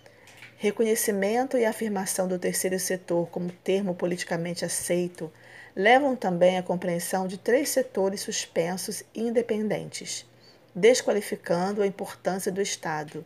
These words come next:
referendando a penetração do mercado e reconhecendo apenas o comunitário como articulador de iniciativas plurais, diversificadas, participativas, horizontais, interativas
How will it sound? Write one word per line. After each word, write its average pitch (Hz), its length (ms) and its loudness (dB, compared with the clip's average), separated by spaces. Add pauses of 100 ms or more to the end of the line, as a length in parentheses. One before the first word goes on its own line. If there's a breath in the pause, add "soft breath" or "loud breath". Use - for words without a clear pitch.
(500 loud breath)
referendando 202 800 4
a 190 60 0
penetração 196 640 -2
do 214 100 0
mercado 180 680 -2
e 190 40 2
reconhecendo 214 760 0
apenas 196 480 0
o 202 60 -2
comunitário 180 800 -2 (480 loud breath)
como 190 320 4
articulador 190 800 2
de 185 120 -4
iniciativas 185 640 -4
plurais, 185 760 0 (340 loud breath)
diversificadas, 185 1200 -2 (320 loud breath)
participativas, 208 1200 0 (120)
horizontais, 226 1040 0 (220)
interativas 214 960 0